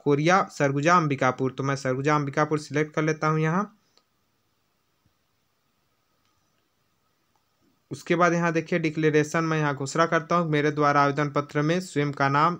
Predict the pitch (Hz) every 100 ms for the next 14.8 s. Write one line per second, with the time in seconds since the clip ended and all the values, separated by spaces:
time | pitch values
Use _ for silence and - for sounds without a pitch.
0 | - - - - 139 143 175 - 131 147
1 | 160 175 143 135 143 139 131 139 156 147
2 | 139 147 147 156 180 185 135 160 156 151
3 | 143 139 139 143 139 135 131 135 135 139
4 | 151 196 - - - _ 156 156 156 143
5 | 131 131 165 180 175 147 143 127 143 147
6 | 143 143 143 127 151 151 160 160 160 165
7 | 156 - 156 147 151 147 143 - 196 226
8 | - - _ _ _ _ _ _ _ -
9 | - 143 147 160 165 156 151 151 156 156
10 | 156 147 160 151 156 185 185 - 143 135
11 | 143 139 180 202 - 139 143 135 135 139
12 | 135 131 131 - 151 151 160 160 160 160
13 | 175 185 156 147 156 147 151 151 143 131
14 | 160 170 - 127 - 139 143 160